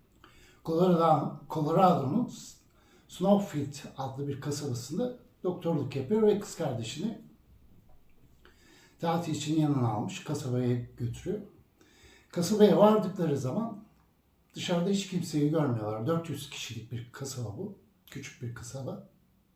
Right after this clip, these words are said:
Kasabaya vardıklarında kimseyi görmüyorlar dışarıda.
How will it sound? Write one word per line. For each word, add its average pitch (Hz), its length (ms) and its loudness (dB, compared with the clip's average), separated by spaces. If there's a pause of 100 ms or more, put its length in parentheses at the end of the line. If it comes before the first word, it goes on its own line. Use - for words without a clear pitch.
(920)
Kasabaya 185 420 4
vardıklarında 170 600 0
kimseyi 151 380 -4
görmüyorlar 113 600 -2
dışarıda. 226 420 -14